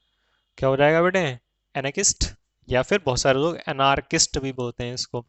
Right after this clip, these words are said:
एनार्चिस्ट मत बोलना, एन-, ए-, एनार्किस्ट होता है वैसे तो। ये जो आर है ये बेटे थोड़ा सा वो है, तो इसमें से आवाज़ नहीं आती, ठीक है ना। एनार्किस्ट क्या बोलेंगे इसको बेटे हम? एनार्किस्ट बोलेंगे। तो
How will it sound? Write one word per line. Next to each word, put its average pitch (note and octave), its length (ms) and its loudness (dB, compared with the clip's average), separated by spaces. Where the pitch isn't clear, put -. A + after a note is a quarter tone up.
एनार्चिस्ट C#3+ 680 2
मत C#3+ 240 -2
बोलना, C3+ 400 -2
एन-, C3 140 -6
ए-, D#3 440 -6
एनार्किस्ट E3 460 -2
होता C#3 140 -2
है C3 80 2
वैसे C3+ 180 -4
तो। C#3 100 -6
ये C3+ 160 -2
जो D#3 140 -4
आर D3 160 4
है E3+ 120 -4
ये C#3+ 80 -4
बेटे D#3 140 -2
थोड़ा D#3+ 320 2
सा G3+ 220 2
वो D3+ 240 4
है, C#3+ 400 4
तो C#3 140 -2
इसमें C#3 220 0
से E3 80 0
आवाज़ C3+ 500 4
नहीं B2+ 140 -6
आती, B2 240 -6
ठीक - 140 -6
है E3+ 60 -2
ना। C4+ 160 -8
एनार्किस्ट D3 460 2
क्या C#3+ 100 4
बोलेंगे D3+ 240 2
इसको - 160 -4
बेटे G3 160 -4
हम? A3+ 140 -2
एनार्किस्ट D3+ 380 -4
बोलेंगे। C#3 380 -8
तो A#3+ 60 4